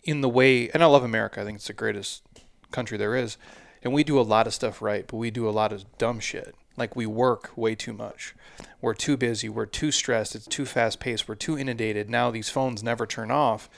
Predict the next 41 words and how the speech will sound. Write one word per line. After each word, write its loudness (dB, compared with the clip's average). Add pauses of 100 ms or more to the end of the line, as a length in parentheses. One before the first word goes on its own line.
(440)
and 0
it's -4
constant 0
all 2
the -4
time. -6 (420)
So -6
you -2
kind 2
of, -2 (440)
I 0
guess, 0
either -2
recognized 0
that 2
or -6
stepped -4
away -2
from -8
it, -2
or -2
were -2
like, -2
"Hey, 0
I'm 0
on -2
this -4
path, 0 (440)
and -6
it's -2
not 2
working. -2
Let -2
me," -8 (460)
not 2
like 0
you -2
did 2
a 2
one -2
eighty, -4